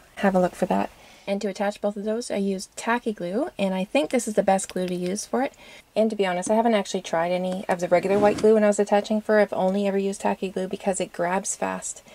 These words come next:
and it dries really fast. Yeah, so if you can, find some tacky glue.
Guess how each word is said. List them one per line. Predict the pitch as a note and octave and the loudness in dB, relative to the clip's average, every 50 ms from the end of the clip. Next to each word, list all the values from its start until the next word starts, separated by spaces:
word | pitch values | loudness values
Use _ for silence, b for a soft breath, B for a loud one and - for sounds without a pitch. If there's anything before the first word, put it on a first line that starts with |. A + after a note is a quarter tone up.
| B B B B B | B B B B B
and | G3 G3+ G3+ | 2 2 2
it | - - | 2 0
dries | - E3 E3 E3 D#3+ E3 - - - | -2 -2 -2 -2 -4 -6 -8 -8 -6
really | - D#3 - - | -6 -6 -6 -6
fast. | - - - - - - - - - - _ b b b b b b b b b | -8 -10 -10 -10 -12 -12 -16 -18 -20 -20 _ b b b b b b b b b
Yeah, | - - - | -6 -6 -6
so | - - - G#3 - - | -4 -4 -4 -2 0 0
if | A3 A3 | 0 0
you | C#4+ C4 | 0 -2
can, | - - G#3 E3+ E3 F3+ F3+ - - - | -2 -2 -2 -2 -2 -4 -10 -16 -12 -8
find | - F3+ F3+ F#3 F#3 | -6 -4 -4 -6 -6
some | - - F3 F3 F3+ F#3 | -6 -8 -8 -8 -8 -10
tacky | - - E3+ D#3+ - - - | -8 -8 -8 -8 -8 -10 -8
glue. | - - G#3 | -8 -6 -6